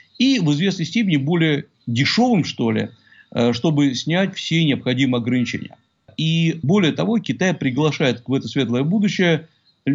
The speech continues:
все страны мира. И многие страны действительно поддержали, поэтому с точки зрения глобализма это первая за последние, там, тридцать-сорок лет глобальная идея мирового переустройства.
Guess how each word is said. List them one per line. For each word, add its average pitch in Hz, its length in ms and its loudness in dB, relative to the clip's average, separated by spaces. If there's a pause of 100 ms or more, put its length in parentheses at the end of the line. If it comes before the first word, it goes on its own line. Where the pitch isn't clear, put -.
все 233 400 0
страны 151 540 0
мира. - 360 -4 (360)
И 143 480 4
многие 190 380 0
страны 214 300 0
действительно 151 300 0
поддержали, 170 400 0
поэтому 185 440 0
с - 80 -6
точки - 260 -2
зрения 165 320 2
глобализма 160 840 0 (360)
это 180 480 -2
первая 196 600 2
за 143 140 0
последние, 123 800 0
там, 104 240 -4
тридцать-сорок 120 720 0
лет 196 300 0 (220)
глобальная 131 640 0
идея 143 420 0
мирового 127 440 2
переустройства. 120 720 -4